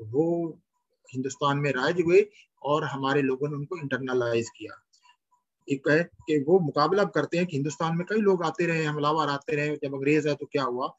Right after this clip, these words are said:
कि कभी तुरानियों ने घर लूटा, कभी ईरानियों ने जर लूटा, कभी नादिर ने कत्लेआम किया, कभी महमूद ने गुलाम किया,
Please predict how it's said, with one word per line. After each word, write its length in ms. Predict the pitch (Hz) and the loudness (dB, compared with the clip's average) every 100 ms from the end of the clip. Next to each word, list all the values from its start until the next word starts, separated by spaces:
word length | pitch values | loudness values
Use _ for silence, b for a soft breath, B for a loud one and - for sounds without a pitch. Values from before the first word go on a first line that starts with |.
| b _ | b _
कि 60 | 151 | -6
कभी 340 | - 190 220 | 0 2 2
तुरानियों 680 | 208 185 170 170 190 196 202 | 2 2 4 2 2 0 -2
ने 100 | 196 | -6
घर 220 | 185 175 | -6 -4
लूटा, 480 | 165 147 123 113 110 _ _ _ _ _ _ - | 2 0 0 -6 -8 _ _ _ _ _ _ -6
कभी 340 | 165 190 208 - | 2 2 2 0
ईरानियों 580 | 147 143 165 180 185 190 | 0 2 2 2 2 0
ने 100 | 180 | -2
जर 300 | 127 156 190 | -2 -2 -2
लूटा, 520 | 147 139 123 113 - _ _ _ _ _ _ _ _ - | -2 -4 -4 -10 -12 _ _ _ _ _ _ _ _ -6
कभी 240 | 135 160 | 0 2
नादिर 520 | 143 135 139 156 175 | 2 0 0 2 2
ने 120 | 170 156 | 0 -4
कत्लेआम 720 | - 139 151 151 131 151 180 | -4 -4 0 0 0 -6 -6
किया, 400 | - 135 147 196 _ _ _ _ _ _ | -2 0 0 -6 _ _ _ _ _ _
कभी 280 | 165 160 185 | 0 6 6
महमूद 600 | 156 156 139 147 185 180 | 4 -2 -2 0 0 0
ने 240 | 165 190 170 | 0 0 0
गुलाम 580 | 120 - 143 160 180 | -4 -2 2 4 2
किया, 360 | 160 131 117 | 0 -4 -6